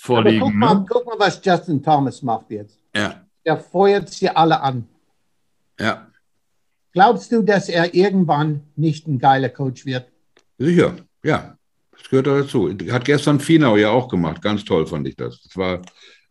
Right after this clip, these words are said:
Speaker 3: ähm, wie, wie er das gemacht hat, nicht? Also
Speaker 1: Und jetzt gibt er Dinge aus hier, der schmeißt Dinge in die
Speaker 3: Mhm.
Speaker 1: Menge. Ich
Speaker 2: Boah,
Speaker 1: meine
Speaker 2: ihr guck's parallel, ich kann nicht parallel gucken. Fuck.
Speaker 1: Aber Junge, ich, ich sag dir eins. Und da sagt er schwul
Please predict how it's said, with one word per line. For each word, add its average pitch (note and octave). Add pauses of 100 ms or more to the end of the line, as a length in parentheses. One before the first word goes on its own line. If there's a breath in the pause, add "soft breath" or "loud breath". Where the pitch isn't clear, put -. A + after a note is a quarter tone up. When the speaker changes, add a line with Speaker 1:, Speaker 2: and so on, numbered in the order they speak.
Speaker 3:
ähm, F2+
wie, A#2+
wie C3+
er A#2+
das G2
gemacht E2+
hat, B1+
nicht? G2
Also E2+
Speaker 1:
Und E2
jetzt D2
gibt F#3+
er E3+
Dinge E3
aus F3+
hier, E3+
der C#3+
schmeißt D#3
Dinge D#3+
in C#3
die C3+
Speaker 3:
Mhm. C3+
Speaker 1:
Menge. D#3+ (680)
Ich D3
Speaker 2:
Boah, E3+
Speaker 1:
meine D3+
Speaker 2:
ihr C#3
guck's E3+
parallel, D3
ich C3
kann D3+
nicht C3+
parallel D3
gucken. A2+
Fuck. -
Speaker 1:
Aber E3
Junge, F#3+
ich, E3
ich E3+
sag F3+
dir E3
eins. D3+ (840)
Und F3+
da G3+
sagt F#3
er E3+
schwul G3